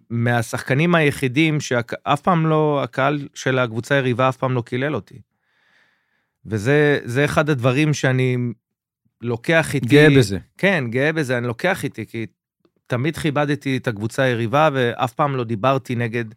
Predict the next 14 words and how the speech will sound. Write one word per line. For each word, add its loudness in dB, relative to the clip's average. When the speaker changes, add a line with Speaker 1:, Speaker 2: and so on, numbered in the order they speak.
Speaker 1:
קהל, 4
או 0
נגד, -2
אה, 0
קבוצה 2
שניצחנו 2
אותה, 2
או 4
זלזלתי 2
בה, 4
או, 2
או 0
דבר 0
כזה. -2